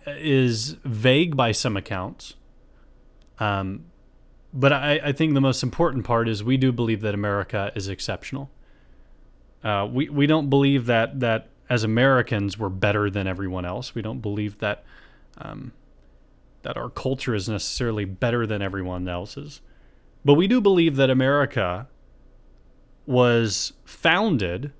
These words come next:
during an exceptional time in a way that was in and of itself exceptional, with an exceptional premise that all men are created equal, that government is for and by the people.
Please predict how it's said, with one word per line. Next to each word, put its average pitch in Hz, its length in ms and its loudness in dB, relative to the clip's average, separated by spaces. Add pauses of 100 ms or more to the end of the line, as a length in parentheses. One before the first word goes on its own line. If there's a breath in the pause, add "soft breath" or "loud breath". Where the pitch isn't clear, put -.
(420)
during 127 340 2
an 107 60 -2
exceptional 101 580 -6
time 92 480 -6 (1400)
in 160 140 2
a 170 60 4
way 170 380 4
that 120 200 2
was 113 360 0
in 123 140 0
and 110 100 -2
of 101 100 -2
itself 98 440 -4
exceptional, 120 640 -6
with 123 160 -2
an 104 80 -4
exceptional 107 760 -4 (540 soft breath)
premise 147 580 4
that 117 160 0
all 135 160 6
men 143 180 6
are 127 100 4
created 123 380 0
equal, 123 280 0
that 127 180 -2
government 123 360 2
is 107 140 -2
for 120 380 2
and 110 240 -6
by 104 240 0
the 98 100 -4
people. 104 480 -8